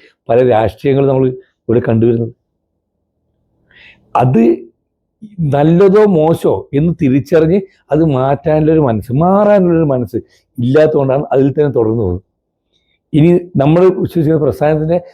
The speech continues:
നേതാക്കന്മാർ എന്ത് പോകരുത്, മതത്തിൻ്റെ, മത നേതാക്കന്മാർ എന്ത് പോകരുത് കാണിച്ചാലും അത് നമ്മൾ അംഗീകരിച്ച് കൊടുക്കേണ്ടി വരും. ഇല്ലെങ്കിൽ നമ്മൾ ഉള്ളിൽ നമുക്കതിന്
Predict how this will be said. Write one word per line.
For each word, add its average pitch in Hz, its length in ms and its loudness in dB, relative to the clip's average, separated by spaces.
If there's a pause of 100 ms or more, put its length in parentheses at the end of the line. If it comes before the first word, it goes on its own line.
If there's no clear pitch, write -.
(200)
നേതാക്കന്മാർ 156 520 0 (220)
എന്ത് 156 300 2
പോകരുത്, 147 400 0
മതത്തിൻ്റെ, 139 480 0
മത 127 80 2 (120)
നേതാക്കന്മാർ 147 500 0
എന്ത് 180 200 2 (100)
പോകരുത് 143 480 -6
കാണിച്ചാലും 143 380 -4 (720)
അത് 165 140 4
നമ്മൾ 180 220 2
അംഗീകരിച്ച് 165 500 2
കൊടുക്കേണ്ടി 120 320 -2
വരും. 92 220 -6
ഇല്ലെങ്കിൽ 156 240 -2
നമ്മൾ 156 180 0
ഉള്ളിൽ 170 220 2 (440)
നമുക്കതിന് 151 420 0